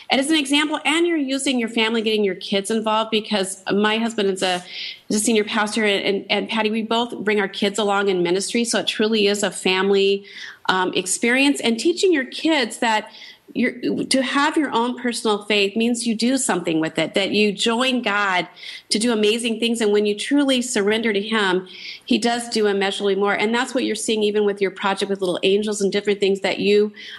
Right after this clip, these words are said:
are allowing God to use you and transform it. And, and He's doing amazing things and, and just transforming. And the opportunity you have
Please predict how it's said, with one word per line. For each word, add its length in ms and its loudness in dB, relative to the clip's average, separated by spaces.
are 60 2
allowing 340 0
God 380 0
to 160 -2
use 320 -2
you 400 0
and 180 -2
transform 640 0
it. 140 0
And, 300 0
and 120 2
He's 200 -2
doing 180 0
amazing 560 0
things 320 0
and, 220 2
and 180 0
just 220 -4
transforming. 600 2
And 160 0
the 100 2
opportunity 580 2
you 260 0
have 400 0